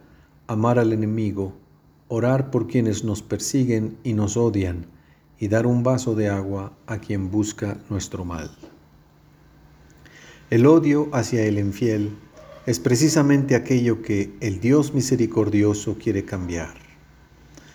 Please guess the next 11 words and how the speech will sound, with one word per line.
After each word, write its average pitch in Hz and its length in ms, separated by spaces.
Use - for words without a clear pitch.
Dios 110 480
ama 110 420
incluso 147 800
a 113 100
los 107 240
ninivitas 110 960
y 127 180
les 107 200
llama 113 480
al 107 180
arrepentimiento. 95 1000